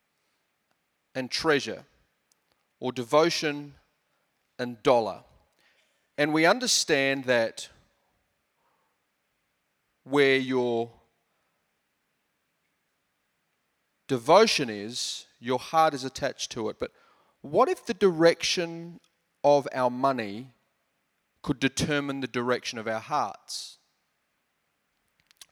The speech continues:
What if the direction of our dollar could determine where our hearts are? I was thinking about this last week. When Kylie and I were looking to buy a house,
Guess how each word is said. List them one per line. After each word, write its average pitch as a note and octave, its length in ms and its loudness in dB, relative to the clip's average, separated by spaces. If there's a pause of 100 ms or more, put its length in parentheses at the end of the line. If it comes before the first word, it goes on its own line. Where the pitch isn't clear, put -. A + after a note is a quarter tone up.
(300)
What G3+ 200 4
if - 80 -4
the C4+ 100 -8
direction F3 840 2
of C#3+ 160 2
our B2+ 160 4 (100)
dollar C3+ 480 4 (1900)
could - 220 -6
determine F3 640 0
where C#3+ 180 6
our C3+ 100 6
hearts C3 540 -2
are? F2+ 280 -4 (2000)
I - 40 -2
was D3+ 120 0
thinking A3 200 -4
about C#3+ 160 2
this B2 180 -4
last A#2+ 300 -2
week. A#2+ 180 -6 (1800)
When D3+ 140 -6
Kylie G3+ 300 4
and E3+ 80 2
I D3+ 80 8
were C#3+ 120 2
looking D#3 220 -2
to C#3 60 -2
buy B2+ 240 2
a B2+ 40 -6
house, C#3+ 540 -4